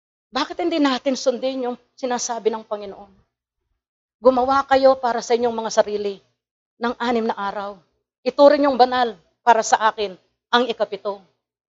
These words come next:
Yung iba, kinukuha pa yung ikapito. Na para bang naman na mauungusan nila yung hindi gumagawa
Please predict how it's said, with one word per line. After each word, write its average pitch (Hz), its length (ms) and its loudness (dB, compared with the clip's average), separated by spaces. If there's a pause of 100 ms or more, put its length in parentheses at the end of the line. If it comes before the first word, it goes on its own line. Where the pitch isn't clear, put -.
(600)
Yung 277 160 0
iba, 277 240 4
kinukuha 311 480 6
pa 330 160 6
yung 320 160 2
ikapito. 269 560 -2 (1200)
Na 247 160 4
para 349 320 6
bang 339 240 2
naman 240 560 2 (400)
na 302 160 4
mauungusan 330 720 8
nila 233 400 6 (560)
yung 330 140 6
hindi 302 180 6
gumagawa 240 720 4